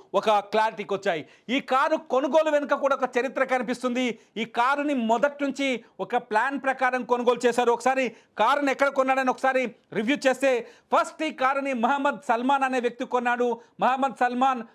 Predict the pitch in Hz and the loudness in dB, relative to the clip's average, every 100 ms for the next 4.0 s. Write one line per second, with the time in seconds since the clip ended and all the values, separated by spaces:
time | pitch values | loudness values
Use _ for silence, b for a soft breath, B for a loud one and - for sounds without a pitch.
0 | B 214 214 240 269 277 277 220 202 226 | B 0 2 0 0 0 -2 -2 0 0
1 | 285 277 262 240 240 226 226 190 151 113 | 0 0 0 -2 -4 -4 0 0 -4 -10
2 | b b 120 190 277 320 294 247 277 277 | b b -2 0 0 0 -2 0 0 0
3 | 269 262 254 240 196 226 262 247 254 240 | -2 -4 -2 -2 0 -2 0 0 0 0